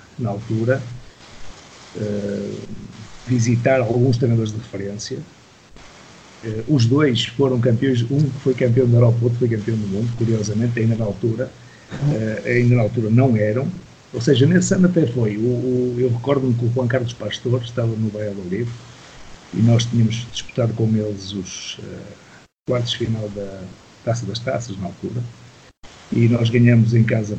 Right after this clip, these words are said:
por onze e perdemos lá por doze, e eu telefonei-lhe para ver se conseguia lá ir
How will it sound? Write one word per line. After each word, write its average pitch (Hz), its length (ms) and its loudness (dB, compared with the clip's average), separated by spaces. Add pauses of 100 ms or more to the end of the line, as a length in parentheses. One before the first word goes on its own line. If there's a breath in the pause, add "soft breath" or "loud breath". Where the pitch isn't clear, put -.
por 104 140 -4
onze 117 320 2
e 110 40 2
perdemos 113 440 2
lá 101 120 -4
por 95 200 -10
doze, 117 500 0
e 127 60 -4
eu 113 80 0
telefonei-lhe 113 540 -4 (500)
para 113 140 0
ver 120 180 4
se - 100 -2
conseguia 117 460 2
lá 117 180 0
ir 113 220 2